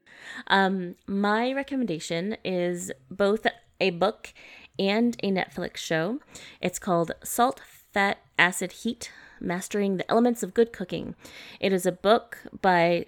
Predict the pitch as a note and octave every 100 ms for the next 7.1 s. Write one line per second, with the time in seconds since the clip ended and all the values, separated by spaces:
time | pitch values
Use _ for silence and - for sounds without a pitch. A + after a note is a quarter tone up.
0 | _ F3 D#3+ D#3+ E3+ - - F#3+ F#3+ F3+
1 | E3+ G3+ C#4 D4 - - - - - -
2 | G3 F#3+ F3+ F3 F3+ F3 - _ F3+ E3+
3 | D#3+ E3 E3 E3+ _ _ _ - _ -
4 | F#3+ A3 A#3+ - - _ _ - D#3 A3+
5 | - C4 C#4 C#4 - D4 - C#4+ C4+ -
6 | A3+ F#3 - G3+ A3+ A#3 A3 - G#3 F#3+
7 | F3